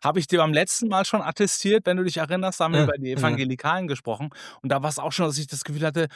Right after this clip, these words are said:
Speaker 1: dass du dich sehr gut in Menschen hineinversetzen kannst. Ähm, du hattest jetzt eine Aufgabe. Kannst du dich noch erinnern, wie es war, als, als sie dich gebucht haben für dieses Ding und gesagt haben, „Bitte, Johannes, du musst es für uns machen“? Also haben die dir gleich gesagt, „minus fünfundzwanzig Grad,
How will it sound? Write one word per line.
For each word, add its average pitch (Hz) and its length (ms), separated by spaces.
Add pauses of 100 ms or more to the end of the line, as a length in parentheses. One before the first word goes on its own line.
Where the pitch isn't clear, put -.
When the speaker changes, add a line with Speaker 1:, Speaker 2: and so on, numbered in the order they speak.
(160)
Speaker 1:
dass 139 200
du 175 80
dich 156 160
sehr 160 160
gut 165 160
in 151 120
Menschen 160 300
hineinversetzen 143 640
kannst. 113 340 (420)
Ähm, 143 360 (260)
du 156 140
hattest 196 200
jetzt 226 160
eine 190 220
Aufgabe. 131 880 (1120)
Kannst 170 200
du 233 60
dich 220 80
noch 208 120
erinnern, 190 420
wie 196 60
es 165 120
war, 160 140
als, - 260
als 156 180
sie 180 100
dich 170 180
gebucht 175 400
haben 214 160
für 220 120
dieses 202 280
Ding 214 180
und 180 60
gesagt 165 320
haben, 170 220 (100)
„Bitte, 170 360
Johannes, 170 440
du 175 100
musst 190 220
es 180 100
für 165 140
uns 156 180
machen“? 170 240
Also 165 220
haben 170 120
die 185 140
dir 151 140
gleich 151 280
gesagt, 196 460 (220)
„minus 151 320
fünfundzwanzig 165 580
Grad, 151 360